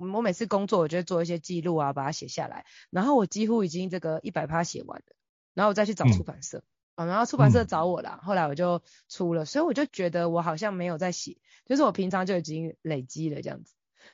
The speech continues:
Speaker 1: 然后，可是这一本书呢，就是，呃，我先去想，找到出版社，就想，诶，我想要出一本书，然后就，就想说，哦，那就来写吧。然后那时候的，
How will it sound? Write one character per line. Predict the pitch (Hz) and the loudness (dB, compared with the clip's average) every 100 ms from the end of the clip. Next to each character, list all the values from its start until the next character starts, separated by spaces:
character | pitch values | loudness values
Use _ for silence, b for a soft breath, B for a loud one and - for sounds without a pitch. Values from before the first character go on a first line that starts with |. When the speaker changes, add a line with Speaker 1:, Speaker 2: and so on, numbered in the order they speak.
| - | -6
Speaker 1:
然 | 208 | -2
后， | 240 330 302 b | 0 0 0 b
可 | - 247 | -2 -2
是 | 311 | 2
这 | 320 | 2
一 | 277 | 4
本 | 180 | 0
书 | 175 214 | -2 -6
呢， | 220 208 | -6 -2
就 | 240 | -2
是， | 220 226 208 b b - | -2 -4 -6 b b -6
呃， | 156 | -4
我 | 156 | -4
先 | 156 - 233 226 | -6 -4 -2 -2
去 | 233 240 202 | -4 -2 -2
想， | 175 147 - _ _ | -4 -8 -12 _ _
找 | - 139 | -10 -4
到 | 165 196 180 | 0 0 0
出 | 190 | -2
版 | 170 151 | -4 -2
社， | 180 | -4
就 | 175 | -4
想， | 175 | -4
诶， | 220 | -4
我 | 220 | -2
想 | 185 | -4
要 | 151 | -4
出 | - | -4
一 | 170 | -4
本 | 147 139 | -6 -10
书， | - 147 - - _ | -14 -12 -14 -16 _
然 | - 143 | -12 -10
后 | 156 | -6
就， | 175 160 | -4 -4
就 | 180 | -6
想 | 160 | -8
说， | 147 | -6
哦， | 180 220 | -4 -4
那 | 220 202 | -4 -2
就 | 196 170 | 0 0
来 | 151 | -2
写 | 165 - 143 | -2 -4 -4
吧。 | - 101 85 | -6 -8 -8
然 | 127 196 | -8 -6
后 | 220 | -4
那 | 277 | -4
时 | 302 240 | -4 0
候 | 277 262 | 2 2
的， | - 175 | 0 -2